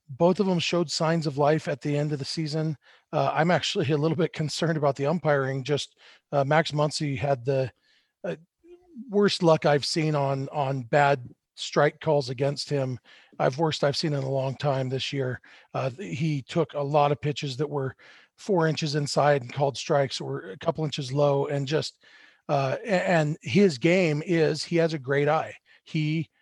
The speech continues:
doesn't swing outside the zone, a-, and, and he makes pitchers come into the zone for him, and when the umpires help him out. And unfortunately, uh,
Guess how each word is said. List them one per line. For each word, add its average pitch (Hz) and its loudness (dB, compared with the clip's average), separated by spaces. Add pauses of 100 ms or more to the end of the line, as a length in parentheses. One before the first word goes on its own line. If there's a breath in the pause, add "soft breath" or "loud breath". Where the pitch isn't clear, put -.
(340)
doesn't 165 2
swing 165 -2
outside 156 0
the 160 -4
zone, 143 -2 (340 soft breath)
a-, 202 -2
and, 156 0
and 156 0
he 156 0
makes 151 -2
pitchers 170 -4
come 165 0
into 165 -2
the 147 -6
zone 165 0
for 147 -4
him, 151 -4
and 147 -2
when 143 -4
the 147 -2
umpires 151 -4
help 139 -2
him 147 -2
out. 151 0 (360 loud breath)
And 156 2
unfortunately, 147 0 (360 soft breath)
uh, 143 2